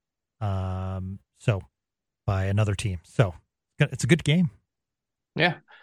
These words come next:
Speaker 1: But
Speaker 2: It's
Speaker 1: I'm, I
Speaker 2: college
Speaker 1: gotta pull
Speaker 2: hockey.
Speaker 1: my, I
Speaker 2: Kinda
Speaker 1: gotta
Speaker 2: co-
Speaker 1: pull my weight. I'm trying to get a job for E P Ringside or something
Speaker 2: Yeah.
Speaker 1: like that. You know,
Speaker 2: <laughs>
Speaker 1: just trying to figure it out. So I just wanted to,
Speaker 2: Yeah.
Speaker 1: just wanted to
Speaker 2: Yeah.
Speaker 1: let you know I will have a report for you.
Speaker 2: I, I love it. I love it.
Speaker 1: <laughs>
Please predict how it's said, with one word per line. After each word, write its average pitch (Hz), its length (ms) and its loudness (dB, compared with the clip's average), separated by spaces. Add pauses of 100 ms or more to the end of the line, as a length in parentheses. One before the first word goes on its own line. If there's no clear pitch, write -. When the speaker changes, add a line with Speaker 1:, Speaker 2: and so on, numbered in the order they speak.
Speaker 1:
But 120 140 4
Speaker 2:
It's 123 100 6
Speaker 1:
I'm, 175 80 8
I - 40 4
Speaker 2:
college 359 180 6
Speaker 1:
gotta 165 160 4
pull 180 80 6
Speaker 2:
hockey. 185 80 6
Speaker 1:
my, 180 80 6
I - 40 0
Speaker 2:
Kinda 214 120 4
Speaker 1:
gotta 254 120 4
Speaker 2:
co- - 20 4
Speaker 1:
pull 175 100 6
my 151 140 4
weight. 151 200 0
I'm 117 80 -2
trying 190 180 0
to 214 60 -2
get 170 120 0
a 123 40 0
job 131 260 0
for 123 80 -2
E 120 120 2
P 120 140 0
Ringside 160 600 0
or 120 60 -2
something 135 260 2
Speaker 2:
Yeah. 151 140 6
Speaker 1:
like 185 100 6
that. 147 460 6 (300)
You - 60 -2
know, 160 60 2
Speaker 2:
<laughs> - 80 -6
Speaker 1:
just 139 140 4
trying 165 180 12
to - 60 0
figure 165 280 4
it 160 60 2
out. 117 280 0
So 120 180 -6
I 110 100 -4
just 135 160 -2
wanted 151 240 4
to, 151 60 6
Speaker 2:
Yeah. 143 80 0 (160)
Speaker 1:
just - 140 -2
wanted 165 240 10
to 151 60 10
Speaker 2:
Yeah. - 40 6
Speaker 1:
let 165 160 2
you 180 80 6
know 135 320 4
I 110 140 -4
will 131 280 0
have 151 240 2
a 175 40 0
report 147 460 2
for - 140 -12
you. 90 140 -12 (880)
Speaker 2:
I, 131 180 2
I 139 180 2
love 156 200 4
it. 143 120 -2 (200)
I 127 60 -4
love 131 220 -6
it. 127 140 -14
Speaker 1:
<laughs> - 60 -4